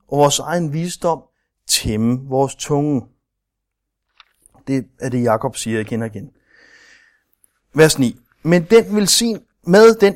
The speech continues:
velsigner vi Herren og Faderen, og med den forbander vi mennesker, som er skabt i Guds billede. For samme mund lyder både velsignelse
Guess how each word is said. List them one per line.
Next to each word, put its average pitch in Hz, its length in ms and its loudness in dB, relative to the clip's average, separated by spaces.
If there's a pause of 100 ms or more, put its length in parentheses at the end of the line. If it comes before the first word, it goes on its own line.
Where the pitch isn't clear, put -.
velsigner 220 420 -2
vi 190 80 -2
Herren 151 440 0
og - 80 -14
Faderen, 175 460 2 (220)
og 156 100 -2
med 151 100 2
den 175 220 -2
forbander 185 440 0
vi 190 80 -2
mennesker, 165 480 -2
som 151 220 -6
er 127 60 0
skabt 160 400 -8 (100)
i 147 120 -14
Guds 139 300 -6
billede. 120 400 -4 (560)
For 147 140 -8
samme 185 340 0
mund 165 340 2
lyder 147 200 2
både 135 320 2
velsignelse 190 760 -4